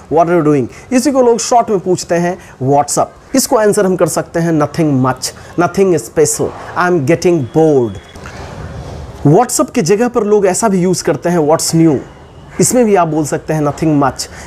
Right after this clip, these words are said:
या अगर कोई future planning हो रही है, कुछ आप plan कर रहे हैं, तो आप बोल सकते हैं, "I am planning to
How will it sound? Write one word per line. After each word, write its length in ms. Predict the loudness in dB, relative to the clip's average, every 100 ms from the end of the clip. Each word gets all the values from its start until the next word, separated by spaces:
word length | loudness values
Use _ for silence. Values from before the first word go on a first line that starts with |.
| 0
या 140 | 2
अगर 380 | 2 0 -2 0
कोई 160 | 0 0
future 260 | -2 -4
planning 400 | -2 0 2 2
हो 100 | 2
रही 240 | 2 2 2
है, 80 | 2
कुछ 200 | -2 -2
आप 140 | -2
plan 260 | 0 2 2
कर 160 | 0
रहे 140 | 0 0
हैं, 100 | 0
तो 60 |
आप 80 | 0
बोल 240 | 2 2
सकते 300 | 2 -4 -2
हैं, 140 | -4 0
"I 40 |
am 120 | -2
planning 380 | 0 0 2 2
to 100 | 0